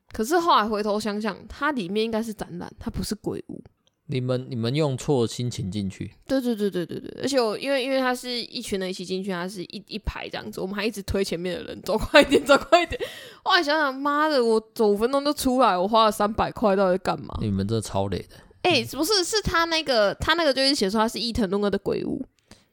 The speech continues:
Speaker 2: 啊，靠北。伊藤润二啊，我在这边跟大家介绍一下，
Speaker 1: 嗯。
Speaker 2: 他是个恐怖漫画作者。
Speaker 1: 嗯。
Speaker 2: 我这边特别用恐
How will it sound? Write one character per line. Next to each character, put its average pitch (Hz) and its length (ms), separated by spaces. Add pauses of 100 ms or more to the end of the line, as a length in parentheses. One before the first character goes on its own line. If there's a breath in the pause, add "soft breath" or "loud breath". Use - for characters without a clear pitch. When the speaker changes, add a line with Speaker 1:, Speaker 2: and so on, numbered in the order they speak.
(240 soft breath)
Speaker 2:
啊， 143 100 (440)
靠 131 240
北。 101 240 (640 loud breath)
伊 175 140
藤 147 220
润 156 180
二 139 140
啊， 110 100
我 98 80
在 131 100
这 120 60
边 120 160
跟 113 160
大 110 100
家 98 80
介 101 220
绍 95 240
一 104 80
下， 104 160
Speaker 1:
嗯。 - 140
Speaker 2:
他 139 160
是 - 120
个 131 100
恐 98 280
怖 131 220
漫 123 200
画 104 200
作 95 260
者。 - 320
Speaker 1:
嗯。 196 400 (200)
Speaker 2:
我 - 220
这 151 120
边 147 180
特 147 100
别 113 140
用 113 140
恐 92 280